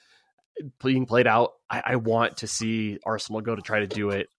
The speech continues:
I feel like this is, you know, the, the, probably, like, the best team that I feel like we've had since, easily going back to twenty fifteen. And they're just an exciting, and I feel like this is a, a team that can match up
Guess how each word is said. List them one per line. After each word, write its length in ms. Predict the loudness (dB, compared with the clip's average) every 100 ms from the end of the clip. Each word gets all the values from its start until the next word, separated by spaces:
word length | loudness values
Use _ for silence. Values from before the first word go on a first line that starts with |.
| _ _ _ -6
I 80 | -6
feel 240 | 0 2
like 260 | 4 2 -2 -6
this 260 | -2 0 0
is, 340 | 0 -4 -8 _
you 120 | -4
know, 240 | -2 -2 -6 -20 -20 -16 0
the, 160 | 0 2
the, 100 | -6
probably, 300 | 0 0 2
like, 180 | 0 0
the 80 | 0
best 500 | 2 2 -2 -6 -6
team 340 | -2 0 0
that 160 | 0 -2
I 100 | 0
feel 180 | 0
like 160 | 0 -2
we've 140 | -6
had 320 | 0 2 2 -2
since, 220 | -8 -4
easily 420 | 0 2 2 0
going 200 | 0 0
back 180 | 0 -2
to 60 |
twenty 200 | -4 -4
fifteen. 580 | -2 -4 -2 0 0 -2 -8 -20 -10 0
And 340 | 2 2 0
they're 80 | 0
just 220 | -2 -4 -4
an 100 | -2
exciting, 720 | -2 2 4 4 2 0 0
and 120 | 0
I 60 | 2
feel 180 | 4 4
like 140 | 2
this 180 | 0 0
is 140 | 0
a, 180 | 2 0
a 60 | -2
team 240 | -6 -4
that 220 | -2 -4 -6 _ _ _ -14
can 440 | -6 2 2 2
match 260 | 2 0 2
up 220 | 2 2